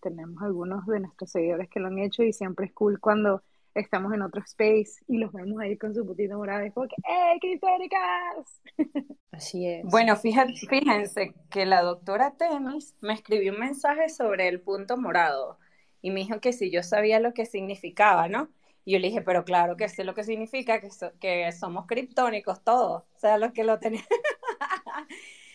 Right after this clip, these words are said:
Speaker 3: Me dijo, "No, pero tú sabes otro significado que tiene". Y le digo, "Bueno,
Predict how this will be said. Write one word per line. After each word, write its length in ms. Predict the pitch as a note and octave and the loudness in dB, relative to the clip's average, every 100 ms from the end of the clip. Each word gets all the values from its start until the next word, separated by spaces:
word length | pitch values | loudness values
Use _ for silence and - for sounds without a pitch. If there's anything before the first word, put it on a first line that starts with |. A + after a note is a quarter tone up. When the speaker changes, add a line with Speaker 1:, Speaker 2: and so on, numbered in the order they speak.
| _ | _
Speaker 3:
Me 120 | A#3 | -6
dijo, 120 | C#4+ C4+ | -6 -2
"No, 240 | D#4 F4+ | -2 0
pero 240 | D#4+ D#4 B3+ | 0 0 -2
tú 140 | C#4+ | -4
sabes 300 | D4+ D#4+ E4+ | 0 0 2
otro 280 | C#4+ C#4+ E4+ | 0 -2 -4
significado 920 | E4+ F#4 E4 D4 A#3+ A#3+ A3 A#3+ D4+ B3 | -6 -4 -4 -6 -8 0 2 4 2 0
que 140 | A3 | -4
tiene". 540 | - A#3 G#3+ F3 F3 - _ _ | 0 0 0 -4 -12 -18 _ _
Y 60 | G3 | -4
le 100 | G#3 | 0
digo, 140 | G#3+ | 2
"Bueno, 560 | G3+ G#3 A3+ F3+ C3 | 2 2 0 -4 -6